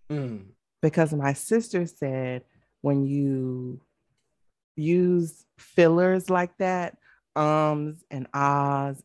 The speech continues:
Speaker 2: and, um, I started to say, "I'm sorry."
Speaker 1: Mm-hmm.
Speaker 2: I notice I'm doing that a lot when I'm instructing in my class. I'll say, "I'm sorry, you guys. I'm sorry, you guys."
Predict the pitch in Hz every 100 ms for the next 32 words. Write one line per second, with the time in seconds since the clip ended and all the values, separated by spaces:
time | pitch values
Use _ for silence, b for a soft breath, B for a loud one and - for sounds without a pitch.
0 | - 127 113 113 110 b b b b b
1 | - 135 123 127 - _ _ _ - 139
2 | 160 139 143 139 143 135 - 165 - 147
3 | 147 147 147 151 _ _ _ _ _ _
4 | _ 127 123 135 151 156 156 151 139 147
5 | 147 139 135 135 - 139 135 127 131 -
6 | 135 - 139 135 143 _ _ _ _ _
7 | _ 147 135 131 - 147 139 139 - 131
8 | 139 131 127 220 247 165 160 151 151 147
9 | 151 240 233 156 147 143 139 139